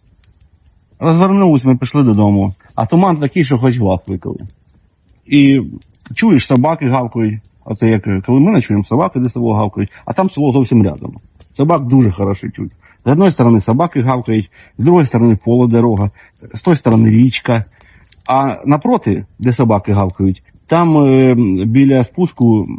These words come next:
роща така тополь. І тополя шумить, е, осіна, біла тополя, осіновий ліс на вітру.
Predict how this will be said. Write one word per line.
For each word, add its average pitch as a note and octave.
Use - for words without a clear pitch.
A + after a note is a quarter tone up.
роща B2+
така G#2+
тополь. G#2
І C#3+
тополя B2+
шумить, F3
е, A#2
осіна, G#2+
біла G#2+
тополя, G2
осіновий G#2+
ліс A2
на G2+
вітру. G2